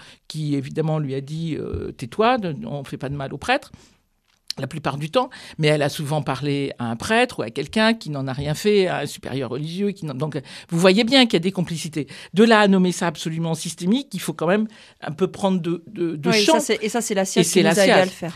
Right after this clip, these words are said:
Speaker 1: Donc, à vrai dire, le travail de la cias, c'était surtout ça. C'était plus qu'un état des lieux, c'était comprendre, bah, y avoir une vision en profondeur. Et comme nous avons demandé, euh, euh, l'archevêque de Marseille de l'époque, qui était président de la Conférence des évêques,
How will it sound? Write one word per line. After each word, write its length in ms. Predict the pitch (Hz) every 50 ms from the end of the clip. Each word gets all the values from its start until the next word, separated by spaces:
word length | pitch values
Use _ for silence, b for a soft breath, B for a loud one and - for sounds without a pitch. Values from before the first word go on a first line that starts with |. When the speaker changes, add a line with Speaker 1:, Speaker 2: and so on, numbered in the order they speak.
| - _ -
Speaker 1:
Donc, 180 | 180 180 175 311
à 60 | -
vrai 160 | 202 202 220
dire, 140 | 233 262 240
le 80 | 208 196
travail 260 | - 214 202 208 196
de 60 | 196
la 100 | 185 190
cias, 220 | 190 - 254 247
c'était 320 | 254 - 202 190 - 208 196
surtout 360 | - - 208 - - - 185
ça. 260 | - - 156 143 - B B B B B B B
C'était 500 | - - 202 190 190 196 - 214 220 214
plus 320 | 220 - 233 311 330 330
qu'un 160 | - 269 214
état 200 | 196 190 - 185
des 140 | 170 165 180
lieux, 160 | 160 147 151
c'était 320 | 147 - - 190 170 - _ _
comprendre, 760 | - 262 277 233 - - - - 233 240 233 226 196 156 143 147 B B B
bah, 60 | B 165
y 80 | 170 196
avoir 260 | 190 185 185 175 214
une 100 | 196 180
vision 460 | 175 196 208 202 196 208 240 233 214
en 60 | 185
profondeur. 760 | 175 - - - 262 240 - - 220 208 196 226 262 294 370 - B B B B
Et 140 | 202 190 196
comme 240 | - 294 302 294
nous 220 | 262 254 240 233 240
avons 200 | 202 196 202 208
demandé, 540 | 196 190 190 190 190 170 175 170 165 156 151 _ B B B B B B B B B B -
euh, 640 | 165 160 156 151 147 143 147 147 147 147 151 151 - 160 160 170 156 - _ _ _ - - _ _ _ -
euh, 180 | 143 147 - - 147
l'archevêque 420 | - 147 - - 170 170 165 147
de 120 | 135 147 147
Marseille 460 | 147 147 - - - 208 180 190 170
de 120 | 151 175
l'époque, 340 | 165 156 151 - 160 147 -
qui 60 | -
était 120 | - - 151
président 420 | - - 165 156 156 160 170 165
de 80 | 160 160
la 80 | 151
Conférence 400 | 147 - 147 - 156 147 147 139
des 200 | 143 147 131 147
évêques, 340 | 147 135 143 135 131 - -